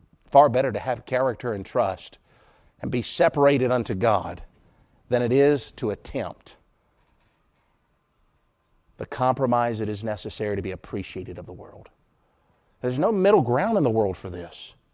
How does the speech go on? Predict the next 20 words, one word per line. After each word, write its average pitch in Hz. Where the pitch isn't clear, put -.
Let 123
me 165
tell 151
you 185
what 175
the 151
Lord 165
said 143
in 127
the 120
seventeenth 131
chapter 123
of 107
John. 110
"They 139
hate 107
them." -
This 135
world 175
system, 107